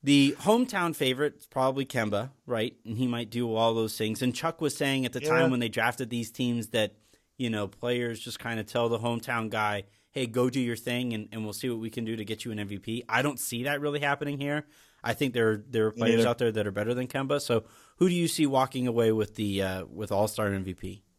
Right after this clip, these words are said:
Speaker 2: Kem-, Kemba has the lowest star profile of all of the ten starters by, by quite a wide margin, I would say. So I, I don't see that happening. I think
Speaker 1: Mm-hmm.
Speaker 2: Team LeBron wins this, and I think Kevin Durant or Kyrie Irving are,
Speaker 1: Ooh.
Speaker 2: are battling down the stretch for it.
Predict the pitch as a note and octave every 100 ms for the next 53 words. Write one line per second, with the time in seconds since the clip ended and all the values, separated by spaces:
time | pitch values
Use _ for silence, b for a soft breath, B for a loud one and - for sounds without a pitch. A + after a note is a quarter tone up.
0 | _ _ _ - F#3 F3+ F#3 G3+ A3+ A3
1 | G3 F#3 C#3+ C3+ C3 C#3 C#3+ F#3+ - B2+
2 | A#2+ B2+ B2 A#2+ A2+ A2 G#2+ - A#2 G#2+
3 | A2 - A2 G#2+ G#2+ D2+ A#1+ - E3+ B3
4 | G#3+ G#3 D4 E4 C3 C3+ A#2+ B2 A2 A2
5 | F2 - - E2+ - B2+ A#2 D#3+ - D3+
6 | F#3 E3+ D3+ C3+ G2 B2 B2 A#2+ A#2 A3
7 | C4 B3 A3+ G3+ F3 F3+ E3+ E3+ F3 F3+
8 | F3+ - B B B B D#3 E3 E3+ F#3
9 | F3+ - _ _ - F#3 G3+ F3 D#3+ F3+
10 | D#3 - E3+ E3+ E3 D3 D#3+ D3+ C3 -
11 | C3 B2+ F#2+ C3 A#2+ A2+ C3+ D#3+ D3+ C#3+
12 | C3 C3+ C#3 A#2+ - C#3 B2 - - _
13 | E3+ F3 D3 A#2+